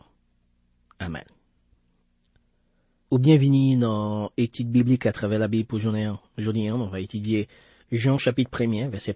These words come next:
1 verset 18. donc, te dire ça programme avant. Chapitre 1 divisé en deux parties.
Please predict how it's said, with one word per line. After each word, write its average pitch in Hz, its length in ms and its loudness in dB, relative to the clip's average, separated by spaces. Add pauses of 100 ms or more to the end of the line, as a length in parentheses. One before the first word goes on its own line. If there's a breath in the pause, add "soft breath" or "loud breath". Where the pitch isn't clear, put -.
(140)
1 104 300 -4
verset 95 240 -8
18. 104 520 -6 (840)
donc, 110 220 0
te - 80 -6
dire 110 200 0
ça 117 220 -2
programme 110 320 -2
avant. 110 320 -2 (440 soft breath)
Chapitre 131 460 0
1 127 320 2
divisé 117 480 0
en 110 60 0
deux 104 140 -2
parties. 113 460 -4